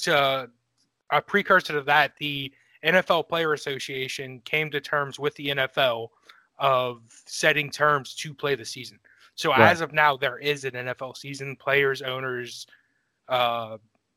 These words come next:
Speaker 1: and the N F L themselves are all in agreement and ready to do it.
Speaker 2: Right, which is, which is awesome. But I know, like, one of the things was that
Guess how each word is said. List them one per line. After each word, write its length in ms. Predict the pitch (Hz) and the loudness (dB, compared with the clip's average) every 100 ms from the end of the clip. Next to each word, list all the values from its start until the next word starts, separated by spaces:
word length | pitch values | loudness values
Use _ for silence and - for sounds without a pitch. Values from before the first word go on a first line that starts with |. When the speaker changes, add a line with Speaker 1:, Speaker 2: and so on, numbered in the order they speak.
| _ _ | _ _
Speaker 1:
and 440 | 151 143 131 120 117 | -2 -2 -4 -16 -14
the 160 | 139 151 | 0 2
N 80 | 147 | 4
F 180 | 135 | 2
L 260 | 151 139 127 | 2 2 0
themselves 500 | 131 127 151 135 123 | -4 -4 -2 -2 -4
are 100 | 123 | -2
all 200 | 127 131 | 0 0
in 80 | 127 | -4
agreement 460 | 120 131 113 110 123 | -8 -8 -8 -14 -14
and 120 | 120 | -6
ready 260 | 120 113 | -4 -6
to 100 | 101 | -14
do 220 | 98 117 110 | -14 -14 -14
it. 60 | _ _ _ _ _ - - - - | _ _ _ _ _ -20 -20 -20 -14
Speaker 2:
Right, 320 | 123 127 117 101 | 6 8 8 2
which 220 | 117 123 | -2 2
is, 240 | 131 120 120 | 2 2 -4
which 200 | 127 131 | -2 -2
is 100 | 113 | 6
awesome. 520 | 120 160 - 113 113 | 8 8 4 -2 4
But 180 | 120 117 | 6 6
I 60 | |
know, 200 | 131 135 | 8 10
like, 240 | 131 123 127 | 10 8 4
one 200 | 131 127 | 0 0
of 80 | |
the 60 | 120 | -2
things 380 | 127 131 127 113 | -2 -2 -4 -2
was 480 | 113 127 123 113 113 | 6 8 8 6 4
that 300 | 107 107 | 4 6